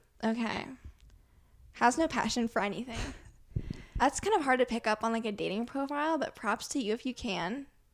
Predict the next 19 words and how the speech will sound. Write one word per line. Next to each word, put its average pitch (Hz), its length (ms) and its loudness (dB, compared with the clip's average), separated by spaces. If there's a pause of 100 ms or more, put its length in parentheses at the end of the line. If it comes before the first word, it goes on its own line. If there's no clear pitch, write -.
(120)
I, 294 240 2 (100)
I 285 80 6
mean, 294 100 2
I 294 80 6
certainly 320 300 0
think 247 180 -2
you 220 80 0
can 220 140 -4
pick 220 180 -4
up, 208 160 -2
like, 139 240 0 (520)
how 202 520 4 (220)
motivated 220 520 2
they 240 100 4
seem 254 200 -6
like 247 160 -2
they 254 100 0
are, 247 340 0 (200)
but 226 260 -2